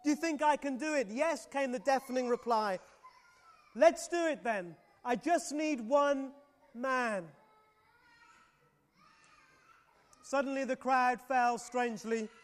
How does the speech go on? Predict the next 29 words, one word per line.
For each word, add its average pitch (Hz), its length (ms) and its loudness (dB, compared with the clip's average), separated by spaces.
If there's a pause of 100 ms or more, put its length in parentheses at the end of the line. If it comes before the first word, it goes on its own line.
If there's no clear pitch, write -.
(120)
silent. 220 720 0 (1400)
And 220 200 -6
no 247 200 0
one, 233 400 -4 (680)
no 202 240 -4
one 190 380 -6 (580)
moved. 180 380 -8 (920)
They 262 120 2
believed 320 360 2
he 302 100 -2
could 254 180 -4
do 302 200 0
it. 294 240 0 (920)
They 262 120 4
actually 311 480 2
believed 285 600 0
he 294 100 -2
could 220 220 -6
do 294 120 -2
it 285 140 -4
for 262 160 -8
somebody 254 480 -2
else. - 560 -6 (1400)
But 214 100 -8
no 247 220 2
one 247 180 0
would 233 160 -8
trust - 360 -10
him 185 200 -14